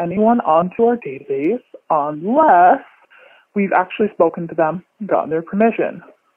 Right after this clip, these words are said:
except for in the case that if we can find that information online, then we can add it to our database. So we actually add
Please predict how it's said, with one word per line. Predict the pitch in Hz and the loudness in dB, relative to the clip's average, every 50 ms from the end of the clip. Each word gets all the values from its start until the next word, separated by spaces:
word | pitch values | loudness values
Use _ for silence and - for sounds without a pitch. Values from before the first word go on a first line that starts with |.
| _ _ _ - | _ _ _ -18
except | 202 _ - - _ _ - 240 220 - - _ _ - - - - _ _ _ _ _ _ _ _ _ _ _ _ _ _ _ _ _ - | -18 _ -18 -20 _ _ 0 2 2 0 -2 _ _ -20 -20 -20 -20 _ _ _ _ _ _ _ _ _ _ _ _ _ _ _ _ _ -2
for | 170 160 156 156 151 156 - - | 0 2 4 4 4 2 0 0
in | 196 196 196 | -2 -2 -2
the | 196 | -2
case | 196 - 190 160 143 139 151 175 _ _ _ _ _ _ _ _ _ _ - | -2 -4 -8 -8 -8 -8 -14 -18 _ _ _ _ _ _ _ _ _ _ 0
that | 196 175 165 147 143 - | 2 2 2 2 0 -2
if | - 175 - - - | -6 -8 -10 -10 -8
we | 196 190 190 185 185 190 185 180 _ _ _ _ _ - | -6 -6 -6 -6 -10 -12 -14 -14 _ _ _ _ _ -12
can | - 185 175 175 - - | -10 -10 -10 -8 -6 -2
find | - 175 165 170 170 175 175 - - | 0 0 0 0 -2 -6 -6 -6 -4
that | - 175 160 - - | -2 0 0 0 -2
information | 185 175 - 180 175 170 165 - - - - | -6 -8 -6 -8 -8 -8 -8 -10 -12 -12 -10
online, | - 143 160 165 175 208 247 240 233 214 214 214 208 - - _ - | -8 -8 -8 -4 0 2 4 4 4 4 2 0 -4 -6 -14 _ -6
then | 190 180 180 | -4 -4 -2
we | 170 165 | -4 -6
can | - | -4
add | 180 160 151 147 | -2 0 0 0
it | 147 - | -2 -2
to | 165 | -4
our | 160 | -2
database. | 151 165 180 185 170 151 - 69 - - - _ _ - - - - - - _ _ - | 0 2 2 2 2 0 -4 -6 -6 -12 -18 _ _ -20 -20 -20 -20 -20 -20 _ _ -4
So | 240 202 196 | 0 0 0
we | 196 190 208 220 - - | 0 0 -2 -4 -4 -4
actually | 208 220 214 - - 240 220 214 - - | -4 -4 -6 -8 -8 -6 -6 -6 -6 -2
add | 185 180 180 165 151 160 | 0 2 2 2 2 0